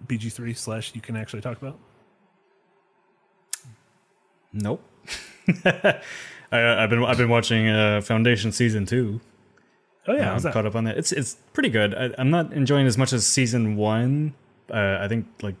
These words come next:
Speaker 2: there's just not enough action going on in season two, but, like, the production <laughs> value is way up there. Like, they're traveling to a lot of different planets this time,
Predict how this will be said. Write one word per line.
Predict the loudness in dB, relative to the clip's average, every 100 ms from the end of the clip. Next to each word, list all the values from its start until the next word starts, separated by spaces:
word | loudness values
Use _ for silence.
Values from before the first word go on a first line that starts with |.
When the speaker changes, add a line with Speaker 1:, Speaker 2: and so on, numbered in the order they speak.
| -12
Speaker 2:
there's | -10
just | -6 -8 -10 _ -14
not | -10 -8
enough | -8 -6
action | -4 -4 -4 -4
going | -2 -2
on | -2
in | -2
season | -2 -2 -4
two, | -4 -2 -2
but, | -2 -4 -6 -14 -20 -12
like, | -12
the | -10
production | -10 -6 -2 0
<laughs> | 0
value | 2 4 4
is | 2
way | -2 0 2
up | 2 0
there. | 0 2
Like, | 0
they're | -2
traveling | -2 0 0 -2
to |
a |
lot | -2 0
of | 0
different | -2 -4
planets | -4 -6 -4 -6
this | -10 -8
time, | -8 -6 -8